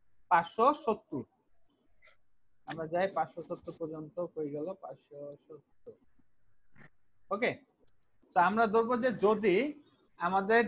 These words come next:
ডিভাইসের size পাঁচশো সত্তর হয় তখন আমরা এটা কাজ করব। ওকে, তো আমরা যদি এই যে একটা লিখি, media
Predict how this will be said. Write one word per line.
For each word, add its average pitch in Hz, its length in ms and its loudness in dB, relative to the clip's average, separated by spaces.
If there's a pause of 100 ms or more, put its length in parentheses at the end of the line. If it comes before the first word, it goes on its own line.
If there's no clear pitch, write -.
ডিভাইসের 214 440 2 (120)
size 175 360 2 (260)
পাঁচশো 208 320 6 (120)
সত্তর 240 300 -2 (120)
হয় 202 220 6 (100)
তখন 202 260 -2
আমরা 190 200 -4
এটা 180 180 -4
কাজ 175 200 -2
করব। 113 160 -14 (840)
ওকে, 233 180 0 (640)
তো - 40 -4 (100)
আমরা 190 240 0
যদি 196 200 -4
এই 185 80 -2
যে 202 120 0
একটা 208 120 -4 (100)
লিখি, 202 280 0 (4000)
media 226 260 6